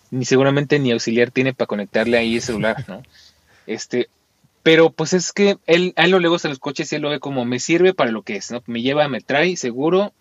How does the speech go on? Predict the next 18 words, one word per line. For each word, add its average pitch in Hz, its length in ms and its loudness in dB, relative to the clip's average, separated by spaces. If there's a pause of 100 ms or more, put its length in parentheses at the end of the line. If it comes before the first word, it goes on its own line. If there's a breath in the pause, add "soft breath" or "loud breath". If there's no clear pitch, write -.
(120)
y 107 160 -14
confiable". 110 540 -8 (1120)
Y 135 80 -4
para 147 220 0
algunos, 170 480 0 (420)
pues, 139 160 -8
es 151 120 -6
un 156 100 -6
poco 151 220 -2
más, 143 600 -4
eh, 117 600 -6 (680)
pues, 135 160 -10
como 147 200 -2
que 165 80 -2
un 170 80 0
poquito 180 320 0
más 175 220 2
de, 165 240 2